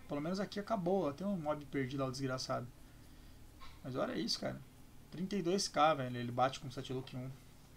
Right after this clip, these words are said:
Muito bom. Ó, fica de boa. Ele não usa nem potion aqui, ó.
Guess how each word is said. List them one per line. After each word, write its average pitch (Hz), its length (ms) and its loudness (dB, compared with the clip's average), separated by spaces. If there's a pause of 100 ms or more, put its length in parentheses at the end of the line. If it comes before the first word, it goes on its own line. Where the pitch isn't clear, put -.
(400)
Muito 139 360 -4
bom. 131 280 -2 (1900)
Ó, 208 180 -6 (160)
fica - 180 -4
de 170 100 -4
boa. 143 220 2
Ele 139 80 2
não 160 120 0
usa 170 200 -2
nem 196 100 0
potion 147 420 -2
aqui, 135 200 -8
ó. 139 60 -6